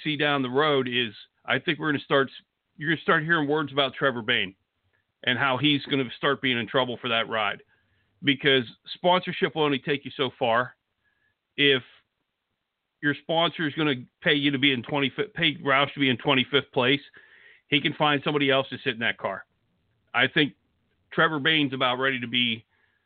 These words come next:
uh, on the, um, hot seat when it comes to whether or not he gets to stay in the Cup Series.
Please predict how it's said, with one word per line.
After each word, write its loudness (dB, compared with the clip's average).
uh, 2
on 2
the, 4
um, 0
hot 0
seat -2
when -4
it -6
comes -2
to -2
whether -4
or -4
not 0
he -6
gets -4
to -12
stay 0
in -4
the -10
Cup -4
Series. -14